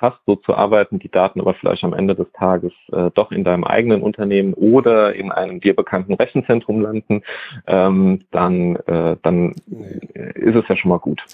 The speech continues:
Speaker 1: Ja.
Speaker 2: Absolut. Also, ähm, fassen wir nochmal kurz zusammen. Äh, es geht erstens mal drum, die Daten, ähm, leicht und einfach und auch sicher verfügbar zu machen, ja?
Speaker 1: Genau, also ich sag mal, die,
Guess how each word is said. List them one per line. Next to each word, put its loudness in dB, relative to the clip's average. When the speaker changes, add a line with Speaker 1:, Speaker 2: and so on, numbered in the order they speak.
Speaker 1:
Ja. -14
Speaker 2:
Absolut. -12
Also, 4
ähm, 4
fassen 0
wir 4
nochmal 4
kurz 0
zusammen. 2
Äh, 4
es 0
geht -2
erstens -2
mal 2
drum, -4
die -6
Daten, 0
ähm, 2
leicht 2
und 0
einfach -2
und -6
auch -6
sicher 2
verfügbar -2
zu -6
machen, -8
ja? 0
Speaker 1:
Genau, 2
also 0
ich 0
sag 2
mal, 4
die, 2